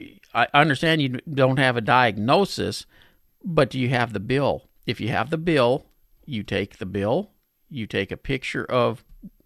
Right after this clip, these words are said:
the broken area that's been repaired, and you send that in to 'em. And that's how you get away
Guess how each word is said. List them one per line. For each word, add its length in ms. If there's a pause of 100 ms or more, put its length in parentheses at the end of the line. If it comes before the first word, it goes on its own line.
(200)
the 280
broken 580
area 540 (380)
that's 180
been 240
repaired, 580
and 160
you 60
send 300
that 180
in 160
to 260
'em. 140 (540)
And 380 (100)
that's 320
how 100
you 300 (320)
get 140
away 380